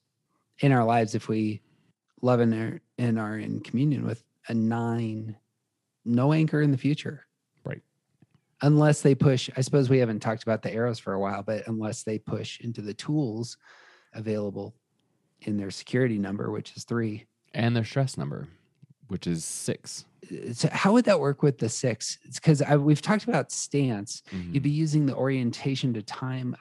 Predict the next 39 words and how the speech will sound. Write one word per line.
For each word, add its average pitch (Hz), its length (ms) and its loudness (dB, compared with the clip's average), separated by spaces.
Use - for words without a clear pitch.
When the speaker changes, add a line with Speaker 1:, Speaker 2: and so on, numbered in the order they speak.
Speaker 1:
of 113 160 -12
the 110 100 -8
three 123 840 -4
in 113 120 -6
terms 117 280 -6
of 104 60 -6
their 95 140 -8
stance. - 840 -8
Speaker 2:
Mm-hmm. 92 320 -4
Speaker 1:
But 123 100 0
if 123 120 -2
you 127 80 0
use 135 420 -2
the 165 100 0
tools 156 480 -2
of 120 180 -4
the 113 140 -6
six, - 960 -6
you're 123 120 0
using 151 400 4
something 107 380 -2
different. 101 600 -6
Speaker 2:
Right. 92 160 0
Speaker 1:
You're 113 120 0
using 107 520 -4
how 117 200 -6
they 113 120 -4
take 98 200 -8
in 101 80 -6
the 101 60 -6
world. 104 300 -10
Speaker 2:
Well, 107 320 4
y-, 104 180 -4
yeah. 80 300 -2
So 101 500 4
Speaker 1:
Fear 123 320 2
is 113 120 0
a 113 40 2
motivator. 110 640 0